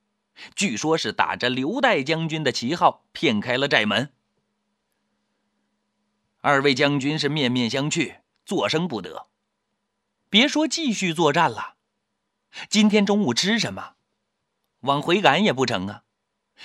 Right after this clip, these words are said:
难道让全体士兵饿上三天？回去主公也得砍脑袋呀。王忠竟然立时间就觉得饿了，恨不得马上拉过个人来啃几口。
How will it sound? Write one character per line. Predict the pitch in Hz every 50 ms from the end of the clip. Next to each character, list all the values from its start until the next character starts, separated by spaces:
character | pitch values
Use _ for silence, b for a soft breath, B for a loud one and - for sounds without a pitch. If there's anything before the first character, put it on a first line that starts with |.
| B B
难 | 110 123 123 143
道 | 139 123
让 | 120 123 117 113
全 | 110 - - 147 185 240 269
体 | 180 123 123
士 | - - 139 110
兵 | 107 143 165 185 196
饿 | 190 233 277 208 117
上 | 104 - 107
三 | 104 - 147 165
天？ | 156 151 185 185 208 208 - _ _ _ _ _ _ _ _ _ _ _ _ _ _ B B B B
回 | - - 196 226 285 320
去 | 311 - 277
主 | 202 - 131 113 139
公 | 170 226 254 269 269
也 | 262 277
得 | 262 294
砍 | 285 - - 254 294 330
脑 | 330 254 120 - -
袋 | - 120
呀。 | 139 185 233 247 - - _ _ _ _ _ _ _ _ _ _ _ _ _ _ _ _ _ _ _ _ _ _ _ _ B B B 135 -
王 | 143 139 175 208
忠 | 208 226 226 233
竟 | 214 190 123
然 | 117 131 175 247
立 | 311 359 349
时 | 208 - 156 165
间 | 156 147 156 156
就 | 160 165 127 107
觉 | 113 113 117
得 | 131 156
饿 | 180 214 185 127 101
了， | - - - - _ _ _ _ _ _ _ _
恨 | _ - - - - 139 123 113
不 | 104
得 | 104 123
马 | 151 156 - - -
上 | 135 - 214 196 175
拉 | 185 196 208
过 | 208 - 170 127
个 | 120 127
人 | 110 98 113 170 214
来 | 202 120
啃 | - - - - 98 87 107 131
几 | 127 165 233 311
口。 | 247 202 120 98 92 - -